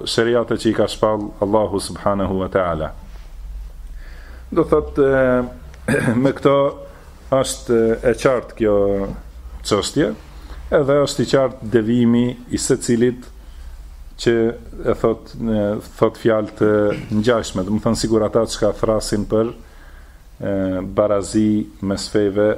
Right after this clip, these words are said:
ose liri të besimit, ose liri të mendimit, e kështu me radhë, do thot, s'ka dyshim se ato janë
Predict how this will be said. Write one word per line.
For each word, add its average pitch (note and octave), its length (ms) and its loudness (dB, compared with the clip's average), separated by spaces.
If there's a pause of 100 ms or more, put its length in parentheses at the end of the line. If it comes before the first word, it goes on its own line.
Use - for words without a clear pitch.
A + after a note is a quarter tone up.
ose G#2 260 -2
liri G2+ 380 2
të F#2 100 -8
besimit, G2+ 560 -4
ose G2 240 -2
liri G#2 240 2
të - 160 -6
mendimit, G2+ 560 -2 (380)
e G2 100 -4
kështu - 240 -4
me G#2 120 2
radhë, B2 280 0
do - 140 -2
thot, B2+ 180 -2
s'ka B2 300 0
dyshim G#2+ 320 0
se G#2+ 100 0
ato G#2 200 0
janë G#2+ 280 0